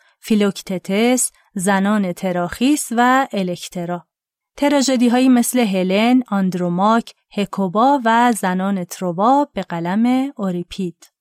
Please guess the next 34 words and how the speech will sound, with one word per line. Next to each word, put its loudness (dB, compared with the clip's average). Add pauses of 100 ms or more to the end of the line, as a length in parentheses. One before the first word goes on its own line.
(480)
توی 0
این 4
آثار 2
می‌شه 4
تأثیر 0
و -2
اشتراک 0
داستان 2
رو 0
با 2
ایلیاد -2
و -2
اودیسه -2
دید. -14 (480)
در 2
تنها 4
نمونهٔ 4
کامل 2
از 0
نمایش 0
ساتیر -2
هم 2
که -4
به -2
دست -4
ما -2
رسیده -4
که -8
سیکلوپ -2 (120)
اثر -2
اوریپید -4
هست -2
هم 2
همینطوره -4